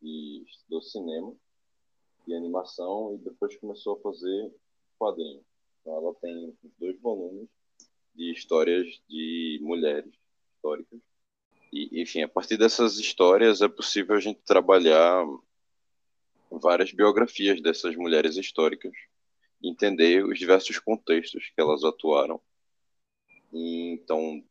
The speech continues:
desde história antiga, passando por história medieval, dá pra se trabalhar diversos temas.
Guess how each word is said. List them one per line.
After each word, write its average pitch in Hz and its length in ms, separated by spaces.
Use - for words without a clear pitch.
desde 107 460
história 90 380
antiga, 87 680
passando 82 380
por 82 140
história 80 300
medieval, 80 680
dá 87 100
pra 85 180
se - 120
trabalhar 80 560
diversos 85 420
temas. 69 340